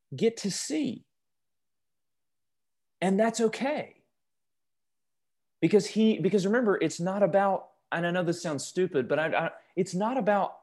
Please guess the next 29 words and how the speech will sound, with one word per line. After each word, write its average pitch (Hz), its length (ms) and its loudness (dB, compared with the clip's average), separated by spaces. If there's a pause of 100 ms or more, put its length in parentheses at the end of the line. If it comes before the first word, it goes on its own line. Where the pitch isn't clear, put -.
us. 180 540 0 (760)
Because 180 260 2
we 220 160 4
think, 220 360 0
"God, 196 280 2
what 160 460 4
could 170 180 -4
you 190 100 0
be 170 180 0
doing 202 420 4
in 180 120 -2
this 151 220 -4
season 190 280 0
of 165 100 -2
my 165 140 -2
life? 196 260 -2 (100)
I 269 160 0
don't 247 160 -2
see - 320 0
any 302 340 0
good 339 300 0
coming 156 340 -4
out 127 160 -2
of 107 120 -6
it." - 120 -6 (380)
Go 214 340 6
back 180 360 0
to 214 140 -2
Ruth. 220 680 0